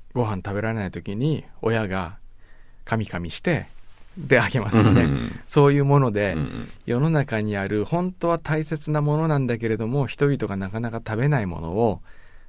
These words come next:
Speaker 1: テレビは、えー、まあ、メディアは噛んであげて、
Speaker 2: うんうん。
Speaker 1: わかりやすく、
Speaker 2: うん。
Speaker 1: 食べやすくしてあげて、一般の人に伝える。これがメディアの僕は最大の使命だと思うんですけれども、
Speaker 2: うんうん。
Speaker 1: で、そう考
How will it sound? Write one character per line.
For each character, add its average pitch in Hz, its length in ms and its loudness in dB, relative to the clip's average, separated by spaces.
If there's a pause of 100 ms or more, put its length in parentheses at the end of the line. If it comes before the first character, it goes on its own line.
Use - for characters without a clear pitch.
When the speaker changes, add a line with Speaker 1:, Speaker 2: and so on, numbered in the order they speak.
Speaker 1:
テ 120 140 -2
レ 110 100 0
ビ 95 160 -6
は、 120 320 -4 (280)
え 85 300 -8
ー、 110 40 -4
ま 110 80 0
あ、 - 20 0
メ 117 160 2
デ 113 120 0
ィ 78 80 -4
ア 82 40 -6
は 135 300 -2 (1300)
噛 143 140 2
ん 117 100 2
で 82 80 -4
あ - 80 -8
げ - 80 -14
て、 - 280 -18 (260)
Speaker 2:
う 82 60 0
ん 73 80 0
う - 20 -2
ん。 - 20 -8
Speaker 1:
わ - 120 -2
か 139 120 0
り 143 100 2
や 135 140 2
す - 140 -10
く、 - 260 -12
Speaker 2:
う - 60 -8
ん。 - 200 -6
Speaker 1:
食 110 140 -4
べ 135 80 4
や 143 160 4
す - 140 -12
く - 100 -10
し - 80 -10
て 131 120 -2
あ 143 80 0
げ 175 120 -4
て、 269 340 0
一 - 200 -6
般 98 100 -4
の 90 120 -8
人 - 160 -10
に 131 160 -10
伝 - 300 -10
え - 40 -14
る。 - 140 -18 (100)
こ 170 100 0
れ 170 80 2
が 156 160 6 (340)
メ 131 120 2
デ 107 100 0
ィ 95 40 0
ア 90 40 -2
の 87 100 -6
僕 95 240 -8
は 110 60 -4
最 107 220 -4
大 98 160 -4
の 92 80 -6
使 - 160 -4
命 85 160 -4
だ 71 120 -16
と - 120 -14
思 - 140 -14
う - 40 -14
ん - 20 -16
で 131 80 -16
す - 80 -16
け - 120 -12
れ - 60 -8
ど - 40 -6
も、 107 200 -2
Speaker 2:
う - 40 -10
ん 120 40 -8
う - 20 -10
ん。 - 40 -10
Speaker 1:
で、 - 60 -12 (260)
そ 170 200 -6
う 165 40 -6
考 175 120 -2